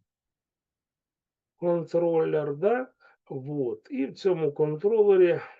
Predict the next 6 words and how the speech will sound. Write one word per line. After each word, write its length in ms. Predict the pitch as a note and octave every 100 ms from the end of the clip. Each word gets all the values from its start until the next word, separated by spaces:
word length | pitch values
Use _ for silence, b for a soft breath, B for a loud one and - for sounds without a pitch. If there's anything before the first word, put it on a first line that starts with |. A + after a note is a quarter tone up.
| _
нам 240 | B2 D#3 C#3+
треба 380 | C#3 D3 C#3+ C3+
зробити 480 | C3+ B2+ D#3+ D#3
буде 320 | C#3+ C#3 C#3+ C#3
декілька 540 | C#3 C#3 B2 B2+ A#2+
речей. 560 | B2 B2+ - - -